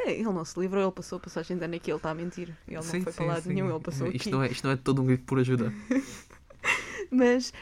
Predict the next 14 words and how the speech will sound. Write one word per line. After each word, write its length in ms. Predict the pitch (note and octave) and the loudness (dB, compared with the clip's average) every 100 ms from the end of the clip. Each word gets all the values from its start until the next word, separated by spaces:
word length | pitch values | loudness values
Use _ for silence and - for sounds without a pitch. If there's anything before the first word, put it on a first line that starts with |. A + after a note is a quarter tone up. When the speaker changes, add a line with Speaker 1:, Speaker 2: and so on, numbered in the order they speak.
| B3+ | 0
Speaker 1:
houve 220 | C#4+ C#4+ | 2 2
alguém 440 | D4+ C#4 B3 G#3+ A#3+ | 2 0 2 2 2
que 60 | |
escreveu 680 | - - A3 F#3 F3+ G3 B3+ - | 0 -2 -4 -2 -2 -2 -4 -8
que 400 | - B3 B3+ F4 - - - - - | 0 4 6 4 -4 -20 -20 -20 -8
a 40 | A#3+ | -6
resolução 380 | A#3 C#4+ D4+ D4 | -4 -4 0 2
de 60 | |
ano 100 | C#4 B3+ | 4 4
novo 360 | B3+ C4+ C#4+ - | 4 0 -4 -2
era 200 | A#3+ A#3+ | 0 0
tentar 480 | A#3+ A#3+ C4 C4+ B3+ - _ - - | -2 -2 0 -2 -4 -12 _ -10 2
novas 360 | A#3+ F4 D#4 | 4 4 0
coisas, 480 | - A#3 B3 D#4+ G#4+ | -2 0 0 -2 -6